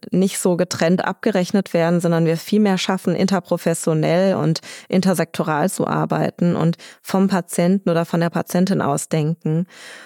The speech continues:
Und das funktioniert in unserem aktuellen <laughs> Gesundheitssystem nicht. Also ich, äh,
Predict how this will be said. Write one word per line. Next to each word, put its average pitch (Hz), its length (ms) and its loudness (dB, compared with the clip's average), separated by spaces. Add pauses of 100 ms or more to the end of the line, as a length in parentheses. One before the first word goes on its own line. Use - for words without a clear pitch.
(300)
Und 165 160 0
das - 180 -6
funktioniert 170 520 0
in 190 100 4
unserem 165 240 0
aktuellen 202 420 2
<laughs> - 0 -
Gesundheitssystem 196 920 2
nicht. 233 260 2
Also 180 220 2
ich, 165 220 -2 (260)
äh, - 220 -2